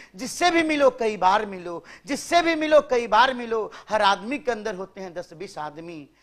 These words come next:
जिससे भी मिलो कई बार मिलो। यहां भी मैं कहना चाहूंगा, हर शब्द के मीनिंग कई होते हैं, हर एक शब्द के मीनिंग दस बीस होते हैं, इसलिए जब भी पढ़ो, डिक्शनरी में कई बार पढ़ो, हर बार नए मीनिंग के रूप में आपको जानने का मौका मिलेगा।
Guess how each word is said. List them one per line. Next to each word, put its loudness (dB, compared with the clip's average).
जिससे -8
भी -8
मिलो -12
कई -10
बार -8
मिलो। -18
यहां 2
भी -2
मैं -2
कहना -2
चाहूंगा, 2
हर 4
शब्द 2
के 2
मीनिंग -4
कई 4
होते 0
हैं, -2
हर 6
एक 0
शब्द 4
के 2
मीनिंग -4
दस -4
बीस -8
होते -4
हैं, 0
इसलिए 0
जब 2
भी 2
पढ़ो, 8
डिक्शनरी -2
में -6
कई -4
बार 4
पढ़ो, -6
हर 4
बार 8
नए -2
मीनिंग -6
के -4
रूप -6
में -6
आपको -2
जानने -8
का -10
मौका -8
मिलेगा। -16